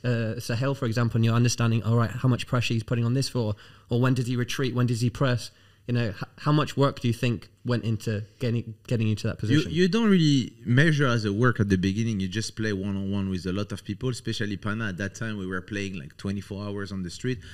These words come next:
Speaker 2: I was performing the freestyle show for, like, ten minutes. Then between, we set up the next one in, like, ten minutes, I was playing against random people like that.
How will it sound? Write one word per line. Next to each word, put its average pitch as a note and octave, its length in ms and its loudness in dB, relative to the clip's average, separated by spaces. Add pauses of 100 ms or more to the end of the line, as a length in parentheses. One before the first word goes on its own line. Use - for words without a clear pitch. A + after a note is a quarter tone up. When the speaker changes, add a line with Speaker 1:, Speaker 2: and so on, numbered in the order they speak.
(260)
Speaker 2:
I - 80 0
was B2+ 180 4
performing B2+ 540 4
the G#2+ 80 2
freestyle C3 420 0
show - 140 -2
for, F2 320 -4
like, C2+ 200 -8
ten B2+ 220 2
minutes. D#3+ 400 0 (400)
Then A#2 320 4
between, B2+ 500 2
we A2+ 80 2
set B2+ 280 0
up G#2+ 100 -2
the A2 80 2
next A#2 300 -2
one A#2 140 -2
in, G2 200 -4
like, F#2 180 -10
ten A#2+ 200 -2
minutes, D3 240 -2
I - 20 -2
was G#2 160 -4
playing A2 220 -2
against G2 260 -8
random G2+ 240 -4
people F#2 300 -8
like D#2+ 180 -10
that. E2+ 180 -8